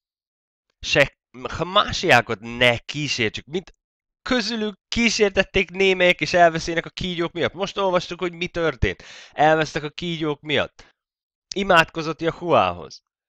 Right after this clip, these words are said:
mert szólottak Jahua ellen. És Jahua bocsátotta a tüzes kígyókat. Itt meg azt mondja, hogy Hamásiák volt az, aki, akit kísértetek. Akkor ki az, aki bocsátotta a kígyókat? Jehusá Hamásiák. Ő az az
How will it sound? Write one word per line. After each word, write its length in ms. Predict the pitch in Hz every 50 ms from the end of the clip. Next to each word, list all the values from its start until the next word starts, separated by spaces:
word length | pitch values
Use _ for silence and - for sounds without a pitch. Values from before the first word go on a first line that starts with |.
| _ _
mert 180 | - 127 131 -
szólottak 600 | - - 170 175 175 170 165 156 - 160 - -
Jahua 400 | 160 139 131 160 160 147 120 104
ellen. 280 | 95 90 87 87 - - - _ _ _
És 240 | _ - 147 143 -
Jahua 500 | 170 180 175 156 - - - 254 233 202
bocsátotta 680 | 185 170 170 160 - 151 135 131 127 127 - _ -
a 60 | 123 113
tüzes 420 | - - 147 123 127 123 110 -
kígyókat. 800 | - - 120 113 107 101 104 104 98 - - 101 92 - _ _ _ _ _ _ _ _ _ _ _ _ _ _ _ -
Itt 120 | 214 -
meg 140 | - 190 190
azt 180 | 196 196 185 -
mondja, 260 | 185 185 175 185 190
hogy 200 | 185 180 170 - _ _ _ _ _ _ -
Hamásiák 680 | - 190 196 208 220 226 226 - - 196 180 160 151 -
volt 300 | 151 151 143 131 123 -
az, 240 | 143 127 110 95 85 _ _ _
aki, 360 | - 127 - - 123 127 - _
akit 300 | - 123 - 123 117 -
kísértetek. 680 | - 120 117 107 - 113 104 98 - 104 92 107 - - _
Akkor 380 | 139 - - - 147 139 - _
ki 280 | - - - 190 185 175 -
az, 260 | - 151 151 143 123
aki 240 | 117 135 131 - 135
bocsátotta 680 | 123 131 143 135 - 143 123 117 110 120 110 - -
a 60 | 113 110
kígyókat? 680 | - - 135 123 104 98 92 - - 90 - - _ _
Jehusá 540 | - 104 98 - 135 131 - - 135 123 120
Hamásiák. 640 | - - 131 131 131 127 120 113 - - 90 78 _ _ _
Ő 380 | _ 120 127 131 135 135 135 -
az 180 | - 117 120 113
az 200 | 117 117 110 107